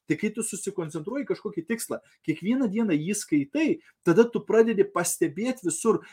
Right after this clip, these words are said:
galimybes, a, situacijas, kontaktus ir panašiai, kurių reikia, kad įvykdytum tą tikslą, taip? Ir, e, dažnai z-, žmonės sako: "O, man pa-, ne, ne, neužtenka motyvacijos arba pritrūko motyvacijos." Vėlgi, nori daugiau motyvacijos,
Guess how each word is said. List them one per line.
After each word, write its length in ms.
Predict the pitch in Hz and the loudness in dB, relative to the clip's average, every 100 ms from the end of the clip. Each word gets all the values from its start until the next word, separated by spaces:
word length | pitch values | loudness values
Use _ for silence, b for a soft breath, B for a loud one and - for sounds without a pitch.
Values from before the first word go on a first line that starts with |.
| B | B
galimybes, 880 | 123 156 202 214 160 127 - - _ b | 6 6 6 2 0 -4 -12 -16 _ b
a, 160 | 127 127 | -8 0
situacijas, 880 | - 185 214 208 185 - 135 123 - b - | 2 4 6 6 4 2 -6 -6 -12 b 0
kontaktus 720 | 196 208 220 214 208 - - - | 2 4 4 4 2 -6 -6 -2
ir 80 | 165 | -2
panašiai, 400 | 180 175 247 - | -2 -2 -4 -2
kurių 380 | 202 196 180 147 | 0 0 2 2
reikia, 540 | 226 330 - 135 127 - _ _ 185 | 8 8 8 2 -6 -10 _ _ -2
kad 160 | 180 | 0
įvykdytum 480 | 185 226 180 180 151 | 0 2 2 0 0
tą 160 | 147 196 | -2 0
tikslą, 400 | 269 - - - | -2 -2 -8 -4
taip? 300 | 277 320 _ _ - | -2 -2 _ _ 4
Ir, 220 | 170 190 - _ _ 185 | 8 8 6 _ _ -8
e, 80 | 151 - - - _ | -8 -8 -12 -18 _
dažnai 460 | 165 185 - 285 262 | 0 0 2 -2 -2
z-, 140 | 180 - | -4 -4
žmonės 300 | 190 180 202 | -4 -4 -4
sako: 160 | 208 | -6
"O, 120 | 208 185 | -6 -4
man 160 | 185 175 | -4 -4
pa-, 140 | 180 | -6
ne, 160 | 170 170 | -4 -4
ne, 520 | 165 165 170 - 170 | -4 -6 -8 -8 -2
neužtenka 480 | 180 175 - 226 190 | 2 4 8 8 6
motyvacijos 560 | 160 151 143 139 135 135 | 2 4 6 6 4 -4
arba 220 | 151 165 | 0 0
pritrūko 400 | 185 170 226 190 | 0 -2 -2 -2
motyvacijos." 640 | 151 139 143 131 - - - b b | -2 0 2 2 0 -14 -20 b b
Vėlgi, 380 | 165 202 131 117 _ - | 8 10 8 -2 _ 0
nori 300 | 180 226 185 | 6 8 8
daugiau 240 | 170 175 | 6 4
motyvacijos, 640 | 151 165 208 277 165 - | 0 -2 -2 0 -2 -2